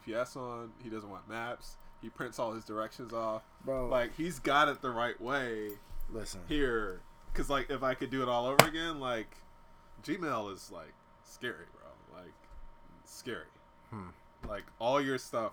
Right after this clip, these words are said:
Speaker 1: like, it's just here.
Speaker 2: I mean, I'll take it one further. I was just in Texas with, visiting my homie.
Speaker 1: Okay.
Speaker 2: And I was drinking one of those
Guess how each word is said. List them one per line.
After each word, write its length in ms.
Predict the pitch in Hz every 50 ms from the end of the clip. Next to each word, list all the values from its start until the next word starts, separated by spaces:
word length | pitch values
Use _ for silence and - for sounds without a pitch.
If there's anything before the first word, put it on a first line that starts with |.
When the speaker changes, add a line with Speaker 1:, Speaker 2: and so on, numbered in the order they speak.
| - -
Speaker 1:
like, 240 | 101 95 92 82 - - - - - - - - - -
it's 100 | - -
just 240 | - 113 107 - -
here. 200 | 107 95 76 73 - - - - - - - - - - - - - -
Speaker 2:
I 100 | - 139
mean, 160 | 143 147 147
I'll 120 | 139 - -
take 260 | - - 180 151 131
it 80 | 143
one 240 | 131 131 139 135 127
further. 480 | - - 143 147 160 165 147 117 117 - -
I 140 | 113 139
was 180 | 160 165 139 120
just 220 | 127 123 - -
in 120 | 113 98 92
Texas 720 | - - 135 139 131 - - - 90 82 - - - - - - -
with, 160 | 110 110 104 - - 80 82 95
visiting 340 | 98 120 120 113 110 110 107
my 100 | 98 95 92
homie. 420 | 92 117 127 123 104 95 87 82 - - - - -
Speaker 1:
Okay. 140 | - 101 - - - - - - - - - - -
Speaker 2:
And 120 | 117 120
I 120 | 123 135 139
was 180 | 131 131 123
drinking 800 | 113 123 135 135 135 127 - 127 123 120 120 117 113 110 104 92 - - -
one 240 | 104 117 123 127 127
of 100 | 123 120
those 420 | 123 120 120 117 113 113 110 -